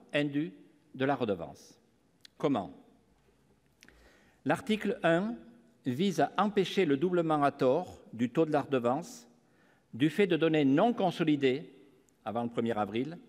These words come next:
en fondant la déclaration de la redevance sur les indicateurs de performance, non pas de l'année N moins un, mais de l'année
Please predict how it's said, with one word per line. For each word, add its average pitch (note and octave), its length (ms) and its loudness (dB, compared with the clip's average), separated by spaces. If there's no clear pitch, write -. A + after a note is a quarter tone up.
en D3 120 0
fondant F3 540 0
la A#2+ 100 0
déclaration D#3 600 -2
de C3 60 0
la B2+ 100 2
redevance B2+ 760 -2
sur - 180 0
les D#3+ 140 2
indicateurs E3+ 480 0
de - 40 -14
performance, C3 720 -2
non D#3 260 2
pas D#3+ 280 2
de A#2+ 100 0
l'année A#2+ 380 2
N A2+ 100 -2
moins A#2 280 0
un, D#3+ 220 -2
mais A#2 120 -4
de B2 100 -2
l'année C3 340 0